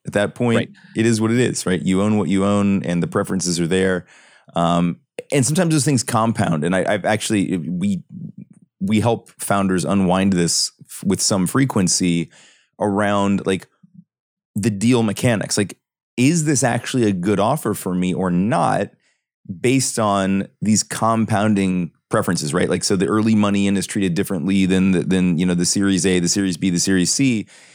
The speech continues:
Speaker 1: And sometimes it's quite hard for them to actually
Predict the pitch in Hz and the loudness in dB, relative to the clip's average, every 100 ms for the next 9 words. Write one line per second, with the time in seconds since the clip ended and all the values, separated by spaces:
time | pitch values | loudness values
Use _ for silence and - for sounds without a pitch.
0 | - _ 104 104 139 160 135 92 - 120 | -20 _ -2 0 2 2 2 -2 -2 -2
1 | 95 113 107 101 98 90 98 92 - 92 | 0 -2 -2 0 0 2 0 -2 -2 0
2 | 90 87 82 | 0 -2 -4